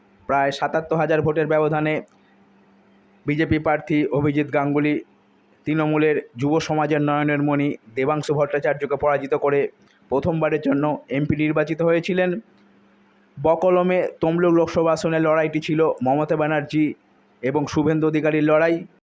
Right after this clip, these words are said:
সমগ্র রাজ্যের নজর ছিল তমলুক লোকসভা আসনের দিকে এবং এই মর্যাদার লড়াইয়ে শুভেন্দু অধিকারী জয়ী হয়েছিলেন এবং প্রাক্তন জাস্টিস অভিজিৎ গাঙ্গুলিকে এমপি নির্বাচিত করতে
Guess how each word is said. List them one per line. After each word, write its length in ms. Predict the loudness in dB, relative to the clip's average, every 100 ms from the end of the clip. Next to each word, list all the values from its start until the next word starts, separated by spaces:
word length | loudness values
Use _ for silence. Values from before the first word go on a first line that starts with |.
| -20 -20 -20 -10 -2
সমগ্র 340 | 0 0 2 2
রাজ্যের 260 | 2 2 2 4
নজর 200 | 4 2
ছিল 120 | 2 2 2
তমলুক 300 | 2 2 2 2
লোকসভা 320 | 0 0 2
আসনের 320 | 2 0 0
দিকে 240 | -2 0 -2 -2 -8 _ _ _ _ _
এবং 200 | -2 2 2 2
এই 60 |
মর্যাদার 500 | 4 2 2 2 2 4
লড়াইয়ে 380 | 4 4 2 2 0 0
শুভেন্দু 340 | 0 2 2 2
অধিকারী 400 | 2 0 0 -2 -6 _ _ _ _ _ _ _
জয়ী 180 | 0 2
হয়েছিলেন 500 | 2 2 0 -2 -2 -4 -10 _ _ _ _ _ _ -6
এবং 220 | -2 0 0 0
প্রাক্তন 360 | 0 0 0 0
জাস্টিস 360 | 0 -2 -2 0
অভিজিৎ 320 | 2 2 0 0
গাঙ্গুলিকে 480 | 0 0 0 0 -2 -2 -8 _ _ _ _
এমপি 280 | -2 0 0
নির্বাচিত 440 | 0 2 0 0 0
করতে 340 | 0 0 0